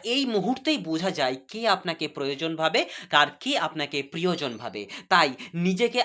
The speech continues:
আবেগের ডাস্টবিন হতে দেবেন না। খোলাখুলি বলুন, "আমি চাই না শুধু কষ্টের সময় আমাকে মনে করো,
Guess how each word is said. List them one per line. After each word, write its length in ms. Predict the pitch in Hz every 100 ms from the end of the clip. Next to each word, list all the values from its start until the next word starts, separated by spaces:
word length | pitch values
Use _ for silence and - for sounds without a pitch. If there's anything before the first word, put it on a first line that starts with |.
| -
আবেগের 500 | 247 240 208 220 185
ডাস্টবিন 460 | 170 170 180 214 190
হতে 280 | 175 202
দেবেন 340 | 190 151 175 180
না। 280 | 135 101 98 - -
খোলাখুলি 540 | 185 196 208 220 208
বলুন, 420 | 180 208 208 135 - -
"আমি 260 | 160 170 180
চাই 300 | 180 175 190
না 140 | 180
শুধু 240 | - 160 160
কষ্টের 340 | 160 170 -
সময় 300 | 196 196 151 147
আমাকে 380 | 151 165 170
মনে 260 | 135 127 139
করো, 280 | 120 107